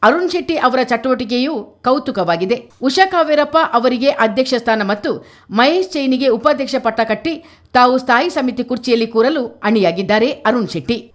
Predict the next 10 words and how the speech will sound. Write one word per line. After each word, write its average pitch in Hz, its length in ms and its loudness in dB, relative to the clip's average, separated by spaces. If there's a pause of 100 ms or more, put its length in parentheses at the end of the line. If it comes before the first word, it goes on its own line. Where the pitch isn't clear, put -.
ಒಂದು 339 300 2
ವೇಳೆ 359 300 -2
ಉಪಾಧ್ಯಕ್ಷ 320 560 0
ಸ್ಥಾನ 285 320 0
ಕೆ 294 140 -4
ಎಸ್ 262 220 0
ರಮೇಶ್ 254 300 -2
ಪಾಲಾದರೆ 208 540 0 (440)
ಅಧ್ಯಕ್ಷರಾಗುವವರು 233 840 0
ಯಾರು? 196 600 -2